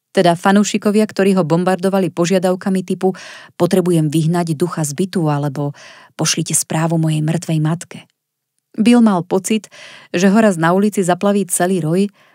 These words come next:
a zožerie ho zaživa. Nad ich prezývkou dlho uvažovať nemusel. Sláva však mala aj svoje výhody. Už nemusel komplikovane vybavovať povolenia k vstupu a nahrávaniu.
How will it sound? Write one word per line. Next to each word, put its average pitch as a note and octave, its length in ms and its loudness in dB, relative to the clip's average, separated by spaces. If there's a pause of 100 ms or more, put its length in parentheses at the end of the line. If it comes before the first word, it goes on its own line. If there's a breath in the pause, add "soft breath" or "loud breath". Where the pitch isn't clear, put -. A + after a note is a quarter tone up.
(160 soft breath)
a E3 80 -2
zožerie E3 480 0
ho D#3+ 80 -2
zaživa. D3+ 480 -8 (560)
Nad F#3 160 2
ich F3+ 160 -4
prezývkou E3+ 640 0
dlho F3 320 -4
uvažovať F3+ 560 -6
nemusel. D3+ 480 -6 (1400 loud breath)
Sláva C#4+ 320 2
však C#4 240 -4
mala B3+ 320 0
aj A#3+ 160 0
svoje A3 320 -2
výhody. E3 480 -2 (400)
Už A#3+ 240 2
nemusel G#3+ 400 2
komplikovane E3 720 -2
vybavovať D#3 560 -2
povolenia D3+ 480 0
k - 80 -20
vstupu - 400 -6
a C#3+ 160 -6
nahrávaniu. D#3+ 720 -4